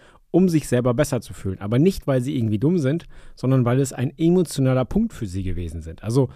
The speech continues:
sie saßen teilweise bei mir und sagen, „Ja, ich weiß, die Entscheidung ist dumm, die ich da treffe. Das habe ich auch verstanden und ich wusste das auch schon vorher. Aber ich mache das trotzdem so.“ Und das ist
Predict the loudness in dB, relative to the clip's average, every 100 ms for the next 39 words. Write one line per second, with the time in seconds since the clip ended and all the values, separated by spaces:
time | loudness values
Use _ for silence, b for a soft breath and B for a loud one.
0 | B B 0 2 2 0 0 2 4 4
1 | 4 2 2 4 4 4 2 2 0 0
2 | -2 0 0 0 -2 2 2 2 -4 -4
3 | -2 0 -2 -2 -4 -4 -4 -2 -2 -2
4 | -2 -6 -2 0 0 0 -2 0 -2 0
5 | 0 0 -2 -4 -4 2 4 4 0 B
6 | B B -4 4 4 4 -2 _ -6 0
7 | 0 -2 -2 -2 -2 -8 -8 -12 -10 -6
8 | -2 0 0 -4